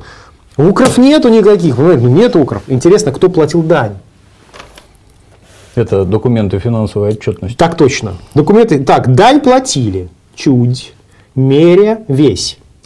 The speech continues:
Speaker 2: Финны.
Speaker 1: Ну, это понятно, кто
Speaker 2: И эстонцы, да.
Speaker 1: Мурама,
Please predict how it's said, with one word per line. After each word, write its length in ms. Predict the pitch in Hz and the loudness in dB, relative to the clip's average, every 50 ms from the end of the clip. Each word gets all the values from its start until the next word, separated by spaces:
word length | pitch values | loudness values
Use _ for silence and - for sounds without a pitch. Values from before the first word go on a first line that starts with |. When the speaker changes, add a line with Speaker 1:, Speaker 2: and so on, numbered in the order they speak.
| _ _ _ | _ _ _
Speaker 2:
Финны. 340 | - 160 151 127 104 90 - - _ - | -4 -4 -2 -2 -4 -8 -12 -16 _ -2
Speaker 1:
Ну, 100 | 143 180 214 | 0 2 2
это 100 | 214 190 | 2 2
понятно, 420 | 175 190 170 156 131 98 - 113 | 0 0 0 0 -2 -2 -4 -8
кто 140 | - - 110 | -10 -10 -8
Speaker 2:
И 160 | 101 113 117 | -4 -4 -4
эстонцы, 420 | 113 110 - 123 104 95 90 - 101 | -4 -4 -4 -4 -4 -4 -6 -8 -6
да. 260 | 98 104 101 95 95 - - - - - - _ _ - - - - - - - - - - - - | -6 -6 -6 -8 -12 -16 -20 -20 -20 -20 -20 _ _ -16 -16 -16 -16 -20 -20 -20 -20 -20 -20 -8 -2
Speaker 1:
Мурама, 840 | 156 170 214 220 196 165 139 131 127 135 143 151 175 180 175 - | 2 4 4 4 4 4 2 2 2 2 2 2 0 -2 -4 -10